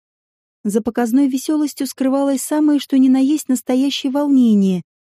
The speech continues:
глубокое и серьёзное. Поэтому я приблизилась к ней, окутывая теплом магии. Девушка сама не заметила, как расслабилась по-настоящему.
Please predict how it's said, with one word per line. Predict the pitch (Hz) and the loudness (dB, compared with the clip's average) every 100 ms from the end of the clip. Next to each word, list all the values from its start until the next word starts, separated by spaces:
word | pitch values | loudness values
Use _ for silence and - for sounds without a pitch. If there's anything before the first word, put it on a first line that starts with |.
| _ _ | _ _
глубокое | 196 220 214 285 - 214 | 0 2 2 -2 0 0
и | |
серьёзное. | 220 - 254 254 233 180 190 180 170 _ _ _ _ _ | 0 0 0 2 2 0 0 -2 -6 _ _ _ _ _
Поэтому | 220 247 247 226 | 0 0 2 2
я | 226 240 | 2 0
приблизилась | 247 233 294 269 220 214 | 0 0 0 2 0 0
к | - | 0
ней, | 214 202 175 _ _ _ | 0 2 -2 _ _ _
окутывая | 196 - 247 247 240 | -10 -4 -2 0 0
теплом | 226 240 247 262 | 0 -4 0 2
магии. | 262 254 214 175 185 165 - _ _ _ _ _ _ _ _ - | 4 2 0 -2 -4 -4 -10 _ _ _ _ _ _ _ _ -8
Девушка | 208 254 254 - | -2 -2 -4 -8
сама | 226 269 269 240 | -4 0 2 2
не | 214 | 2
заметила, | 240 262 294 262 233 | 2 2 0 -2 -4
как | 247 226 | -4 -4
расслабилась | 233 226 269 262 254 247 | -6 -4 -4 0 0 -2
по-настоящему. | 254 247 - 254 233 208 - 208 180 | -2 -2 0 -2 0 0 -2 -4 -4